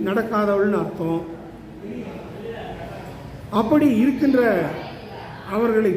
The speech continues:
பார்த்து, வெளியே இருந்தவர்களை பார்த்து இந்த பெண் என்ன சொல்லுகிறாள்? "வல்லீர்கள் நீங்களே" அப்படின்னு மறுபடியும் மொழி, மொழி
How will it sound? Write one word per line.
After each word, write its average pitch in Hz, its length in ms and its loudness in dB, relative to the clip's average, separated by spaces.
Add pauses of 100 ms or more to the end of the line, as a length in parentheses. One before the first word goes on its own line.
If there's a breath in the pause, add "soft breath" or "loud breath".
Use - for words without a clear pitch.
(120)
பார்த்து, 170 280 -2 (120)
வெளியே 226 320 4
இருந்தவர்களை 190 580 0
பார்த்து 160 260 -4 (120)
இந்த 208 140 2
பெண் 208 240 0
என்ன 190 100 0 (100)
சொல்லுகிறாள்? 160 560 -2 (2000)
"வல்லீர்கள் 311 580 6 (100)
நீங்களே" 214 440 4 (380)
அப்படின்னு 220 360 2 (100)
மறுபடியும் 220 400 0
மொழி, 220 180 0 (340)
மொழி 254 180 2